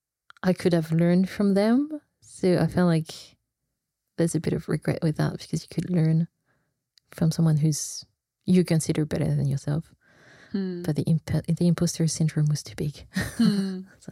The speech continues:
Speaker 1: like, "I can't do it."
Speaker 2: Hmm. And you've done many different jobs. Um,
Speaker 1: Yeah.
Speaker 2: I feel like, especially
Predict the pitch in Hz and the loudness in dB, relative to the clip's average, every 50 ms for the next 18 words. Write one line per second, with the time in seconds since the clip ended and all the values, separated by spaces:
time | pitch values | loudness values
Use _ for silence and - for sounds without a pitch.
0 | - - - - - 165 - 196 185 170 - - 196 175 151 - - - _ _ | -14 -14 -14 -12 -12 -8 -4 -4 -4 -2 0 0 0 0 0 -2 -4 -14 _ _
1 | _ - - _ _ _ _ _ _ _ _ _ - 175 170 170 170 - _ _ | _ -20 -20 _ _ _ _ _ _ _ _ _ -10 -10 -10 -10 -12 -16 _ _
2 | _ _ _ _ _ _ _ _ _ _ _ _ _ _ _ _ _ _ - - | _ _ _ _ _ _ _ _ _ _ _ _ _ _ _ _ _ _ -20 -20
3 | _ _ _ _ _ _ _ _ _ _ _ - 196 196 208 220 226 214 214 214 | _ _ _ _ _ _ _ _ _ _ _ -4 -2 0 2 0 0 0 -2 -2
4 | 208 196 185 185 190 196 202 202 190 - 185 - - - 185 175 175 180 _ _ | -2 -2 -4 -4 -4 -2 -2 -2 -4 -4 -8 -8 -8 -8 -8 -8 -8 -12 _ _
5 | _ - - - 175 180 156 156 185 214 220 - - - - _ _ _ _ _ | _ -16 -10 -8 -6 -6 -6 -8 -8 -10 -12 -14 -18 -18 -20 _ _ _ _ _
6 | _ _ _ _ - 196 175 165 165 160 165 170 170 185 277 - 185 - 202 190 | _ _ _ _ -12 -8 -6 -4 -4 -4 -4 -6 -8 -8 -10 -8 -6 -4 -4 -4
7 | 180 185 - - 180 - - 175 175 190 180 175 170 170 160 - | -4 -8 -10 -14 -12 -12 -10 -8 -8 -6 -6 -4 -4 -4 -6 -8